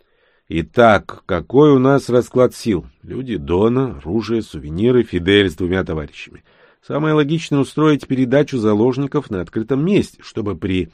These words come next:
этом минимум прохожих и чтоб снайперам было где засесть".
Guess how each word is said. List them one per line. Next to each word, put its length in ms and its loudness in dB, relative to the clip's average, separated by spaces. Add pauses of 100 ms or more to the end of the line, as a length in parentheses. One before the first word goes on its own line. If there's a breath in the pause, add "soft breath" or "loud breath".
(140)
этом 340 2
минимум 540 4
прохожих 680 0
и 60 -8
чтоб 260 -4
снайперам 680 -4
было 300 -4
где 260 -6
засесть". 560 -12